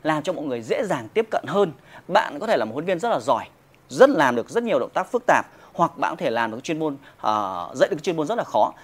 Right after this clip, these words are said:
Nhưng cái khó đấy đòi hỏi cái người học cũng phải có một cái level trình độ nào đó, hoặc là phải tiếp cận bạn, hoặc phải đến trực tiếp để bạn dạy thì mới được. Còn trên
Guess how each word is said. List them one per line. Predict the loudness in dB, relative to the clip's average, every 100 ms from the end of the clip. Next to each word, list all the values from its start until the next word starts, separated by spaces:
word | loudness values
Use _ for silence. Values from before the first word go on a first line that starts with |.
| -4
Nhưng | 2 2 0 -2
cái | -2
khó | 4 4
đấy | 6
đòi | 6 4
hỏi | 2 -2 -2
cái | -4
người | -4 -4
học | -6 -8 -8
cũng | -8
phải | -6 -6
có | -6
một | -2
cái | -2
level | 0 0 -2
trình | -6 -6
độ | -6
nào | -6
đó, | -4 -6 -8 -20 -2
hoặc | 0 0
là | -6
phải | -6
tiếp | 0 2
cận | 2 2
bạn, | 2 2 -2
hoặc | -12 -10
phải | -8
đến | -6
trực | -6 2
tiếp | 4 4
để | 0
bạn | -2 0
dạy | 2 0 -2 -20 -2
thì | 0
mới | 4
được. | 6 4 0 -4
Còn | 2 2 2
trên | -2